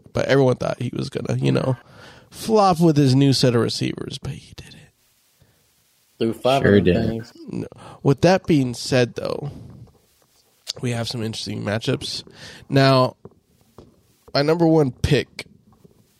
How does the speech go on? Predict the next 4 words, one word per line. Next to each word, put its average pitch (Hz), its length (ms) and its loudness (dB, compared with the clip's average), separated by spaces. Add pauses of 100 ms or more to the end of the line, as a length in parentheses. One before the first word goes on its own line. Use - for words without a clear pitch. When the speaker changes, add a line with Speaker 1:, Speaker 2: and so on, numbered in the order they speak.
(960)
Speaker 1:
shouldn't 160 400 0
surprise 110 520 0
most, 113 600 -4 (1800)
but 113 460 2